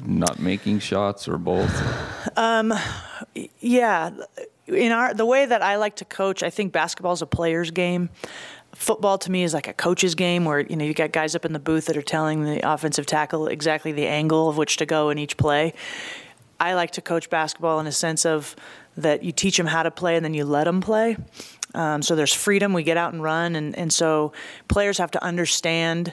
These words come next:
Speaker 2: what's a good shot, what's a bad shot, what's a good pass, when to do it, time and score. And all of that takes a lot of time and chemistry on the court. Um, so, yeah, we're taking, you know, and I think field goal percentage is direct correlation of shot selection. So if you're taking bad shots,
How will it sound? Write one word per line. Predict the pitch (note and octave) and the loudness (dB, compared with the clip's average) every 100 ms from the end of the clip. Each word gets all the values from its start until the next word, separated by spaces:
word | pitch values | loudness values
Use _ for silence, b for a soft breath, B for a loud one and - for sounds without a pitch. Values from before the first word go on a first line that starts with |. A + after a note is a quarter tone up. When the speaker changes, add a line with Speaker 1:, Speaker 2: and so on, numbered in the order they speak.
| - | -8
Speaker 2:
what's | - E3+ - | -2 -2 -2
a | |
good | D#3+ E3 | -2 -2
shot, | - F3 E3 | 2 2 2
what's | - - | 0 -4
a | |
bad | C#3+ D3+ D3+ | -2 0 0
shot, | - D#3+ | 0 0
what's | - D#3 | 0 -4
a | |
good | C#3 D#3 D#3 | -2 -2 0
pass, | D#3+ D#3 D3 - - | 0 -2 -8 -10 -16
when | - D#3 D#3 F3 | -16 -8 -6 -6
to | D#3+ | -4
do | D#3+ D#3+ | 0 2
it, | D#3 - | 0 -2
time | - F3 E3+ | -4 -2 -2
and | D#3 | -2
score. | - D#3 D#3+ D#3 D3 B B B B | 0 2 4 0 -4 B B B B
And | - D#3+ | -2 2
all | F3+ | 4
of | E3+ | 4
that | E3 | 2
takes | - E3 - | 0 -6 -2
a | |
lot | D3+ D3+ | 0 0
of | D3 | -2
time | D3+ D3 D#3 F3 | -2 0 0 0
and | D#3 D3+ | -2 -4
chemistry | - D#3+ D3+ - D#3+ | -2 0 2 2 2
on | C#3+ | 2
the | D3 | 0
court. | - E3+ G3+ B B B B | 0 0 0 B B B B
Um, | - D#3 C#3+ C#3+ D3 D3 B2+ _ - | -4 -2 0 0 -4 -8 -12 _ -2
so, | - F3+ E3 D#3 - _ _ _ - | 2 4 4 2 -2 _ _ _ -14
yeah, | E3 F3+ F#3+ | -2 2 2
we're | D#3+ E3 | 2 0
taking, | G3 F#3+ F3+ | -4 -4 -4
you | F3 | -2
know, | D#3+ | 0
and | D3+ | 0
I | E3 | -2
think | E3+ E3+ - - _ | -2 -6 -6 -20 _
field | - - G3+ | -12 0 2
goal | G3 F3 | 2 2
percentage | E3+ F#3 F3 E3 | 2 2 2 2
is | D3 | 0
direct | D3 D#3+ E3 - | 2 4 2 0
correlation | - E3+ D#3+ D#3 - | -4 0 0 0 -4
of | D3+ | -4
shot | - D3+ | 0 0
selection. | - D3 C#3+ - B3+ | -2 -2 -2 0 0
So | E3+ | 0
if | - | -2
you're | C#3 | 0
taking | G#3 G#3 D3+ | 0 0 0
bad | D#3 D#3 | 0 0
shots, | - E3 G3+ | 0 0 0